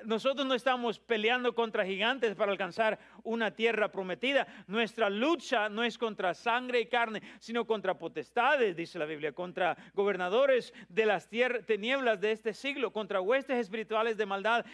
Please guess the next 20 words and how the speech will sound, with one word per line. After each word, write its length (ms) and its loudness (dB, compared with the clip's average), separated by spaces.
en 140 -4
las 120 2
regiones 800 -4
celestes. 760 -2
So 140 -2
your 200 0
battle 480 2
is 160 0
against 340 -2
the 80 -2
world 560 4
and, 320 -4
uh, 80 0
the 120 -2
flesh 600 0
and 160 -2
the 60 2
devil. 400 0
And, 220 -2
uh, 240 4